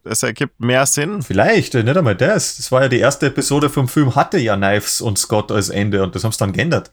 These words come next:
Speaker 1: Das ist wahr, die erste Version hat das so gehabt. Ja, wir haben das letzte Mal drüber geredet, jetzt hat Scott da alle Evil Exes von der Ramona besiegt, aber sie hat sie ja selber nicht mit ihrem Baggage auseinandergesetzt, also ob das
Speaker 2: Ja,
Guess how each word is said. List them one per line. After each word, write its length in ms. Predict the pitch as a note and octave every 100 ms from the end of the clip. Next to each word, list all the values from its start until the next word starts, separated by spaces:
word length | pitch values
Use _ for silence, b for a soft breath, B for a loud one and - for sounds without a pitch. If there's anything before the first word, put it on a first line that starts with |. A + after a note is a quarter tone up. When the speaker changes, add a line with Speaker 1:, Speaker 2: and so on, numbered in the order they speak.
| -
Speaker 1:
Das 160 | G2
ist 160 | - -
wahr, 200 | C#3 A#2
die 60 | F#2+
erste 220 | G2+ A#2+
Version 320 | A#2 - B2
hat 160 | B2 -
das 140 | B2
so 100 | D3+
gehabt. 240 | - C#3 - _ -
Ja, 300 | A#2 E3 D#3+ G2+
wir 80 | C3
haben 80 |
das 120 | C3 B2+
letzte 220 | C#3+ C#3+
Mal 60 |
drüber 200 | C3 C3+
geredet, 380 | A#2+ A#2+ B2 A#2+
jetzt 300 | A#2 A2+ -
hat 160 | C3 -
Scott 300 | - A#2 B2
da 160 | B2+ A#2
alle 560 | A2 B2 C3 C3 B2 C3+ D3 _
Evil 300 | B2+ C#3 B2
Exes 480 | G#2+ A#2+ - B2+ -
von 180 | A#2+
der 100 | A#2+
Ramona 380 | A#2 G#2+ G#2+ B2
besiegt, 580 | B2+ A#2+ - B2+ - -
aber 160 | G#2+ A#2
sie 200 | B2+ C3
hat 120 | B2+
sie 120 | A#2
ja 80 | A2+
selber 260 | B2 B2
nicht 160 | A2 G2+
mit 160 | G2 F2+
ihrem 160 | F#2+
Baggage 320 | F2+ F2+ F2+
auseinandergesetzt, 840 | D#2+ F2 E2 E2+ E2+ F2+ G#2+ G#2 -
also 220 | G2 G2
ob 120 | G2+
das 320 | - A#2 - - -
Speaker 2:
Ja, 360 | C#3 D3 C#3+